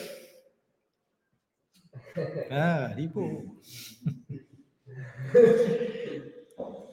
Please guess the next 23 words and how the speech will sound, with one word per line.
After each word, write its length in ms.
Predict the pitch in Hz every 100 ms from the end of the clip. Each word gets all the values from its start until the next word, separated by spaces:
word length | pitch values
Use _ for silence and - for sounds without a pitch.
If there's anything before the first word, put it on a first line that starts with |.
| -
So, 880 | - - 143 139 135 139 131 - - _ _ _ _ _ _
so 160 | -
yeah, 240 | 180 220 156
in 180 | 151 147
practical 540 | 202 208 220 214 180
terms, 340 | - 196 196
we 100 | 196
have 200 | 175 180 180
to 100 | 165
apply 320 | - 156 160
some 260 | - 147
criterion 720 | 147 139 139 147 151 160 175 156
when 160 | 131
we 120 | 135 143
see, 360 | - 147 143
I 120 | 160 170
don't 80 |
know, 80 | 160
situations 560 | 113 156 - 151 151 143
of 140 | 131
abuse. 760 | 131 135 139 147 147 147 - - _ _ _ _ -
Uh, 300 | 131 120 147 - _ _ _ _ _ -
I, 120 | 131